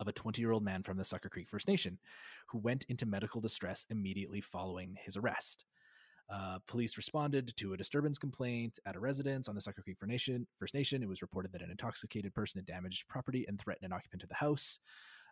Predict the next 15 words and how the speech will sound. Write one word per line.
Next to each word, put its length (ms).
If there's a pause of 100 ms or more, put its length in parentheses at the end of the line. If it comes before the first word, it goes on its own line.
(140)
Um, 600 (1040)
the, 340
the 100
person 380
who 140
the, 240 (160)
the 80 (260)
police 300
eventually 340
arrested, 640 (600)
uh, 240
there 120
was 140
a 60
struggle 720